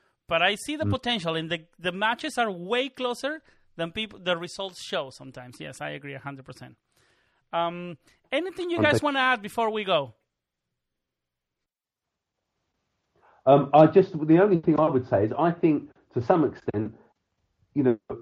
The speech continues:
Speaker 2: what, what's gonna happen is going, um, getting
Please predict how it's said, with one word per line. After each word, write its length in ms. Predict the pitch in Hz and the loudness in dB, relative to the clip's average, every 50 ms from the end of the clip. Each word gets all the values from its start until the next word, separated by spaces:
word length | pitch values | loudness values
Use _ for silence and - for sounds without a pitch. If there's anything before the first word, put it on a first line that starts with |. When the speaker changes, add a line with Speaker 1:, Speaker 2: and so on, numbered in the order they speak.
| - | -10
Speaker 2:
what, 280 | - 123 123 123 - - | -8 -6 -6 -6 -4 -2
what's 180 | 156 160 - | -2 -2 -2
gonna 200 | - - 139 135 | 0 0 0 0
happen 320 | 131 143 135 - - 131 120 | 0 0 -2 -2 0 0 0
is 120 | 117 113 | 0 0
going, 460 | 117 - 131 127 123 120 120 117 113 - 113 | 0 2 2 4 4 2 2 0 -2 0 2
um, 400 | 113 110 107 104 104 101 98 - - _ _ _ _ _ _ _ _ - | 2 2 2 0 -4 -6 -8 -12 -20 _ _ _ _ _ _ _ _ -4
getting 440 | 131 131 - 117 113 110 104 - | -2 -2 -2 -2 -4 -6 -6 -8